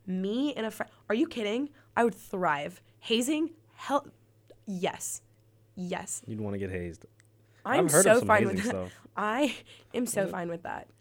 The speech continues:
Speaker 2: What's it called? Elephant walk?
Speaker 1: Hey,
Speaker 2: No?
Speaker 1: that wouldn't affect me. That would not affect me. So I'll,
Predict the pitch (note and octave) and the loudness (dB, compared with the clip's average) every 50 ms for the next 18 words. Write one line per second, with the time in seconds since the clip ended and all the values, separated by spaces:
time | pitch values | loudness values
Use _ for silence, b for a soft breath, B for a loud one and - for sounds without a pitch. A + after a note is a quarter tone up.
0 | _ _ A2 - - A2 - A#2+ A#2+ A2 - F#2+ G2+ G#2+ - - B2 - A#2 B2 | _ _ -12 -12 -12 -8 -6 -6 -6 -4 -6 -6 -6 -6 -6 -6 -8 -6 -4 -4
1 | C3 C3 - - _ _ _ _ _ _ _ _ _ _ _ _ _ _ _ _ | -4 -4 -8 -14 _ _ _ _ _ _ _ _ _ _ _ _ _ _ _ _
2 | _ _ _ _ _ _ _ _ _ _ _ _ _ _ _ _ - - E4 F4 | _ _ _ _ _ _ _ _ _ _ _ _ _ _ _ _ -2 2 2 4
3 | A3 A#3 A#3 A3 C4 C#4+ D#4 F4+ E4+ D#4+ D4 - - D4 D4 - - G#3 G3+ E3 | 4 6 8 8 8 8 8 4 4 4 4 2 0 -2 -2 -2 -4 -6 -6 -6
4 | F3 F3 G#3 A#3 B3 C4 A#3+ G3+ G3 A3 G#3+ G#3 - G3+ G#3+ G#3 - - F3 E3 | -4 0 0 0 0 0 -2 -2 -4 -4 -4 -4 -4 -6 -6 -6 -8 -10 -10 -8
5 | E3+ - - E3+ - D#3 E3+ - - A3 | -8 -6 -6 -4 -2 0 0 0 0 -2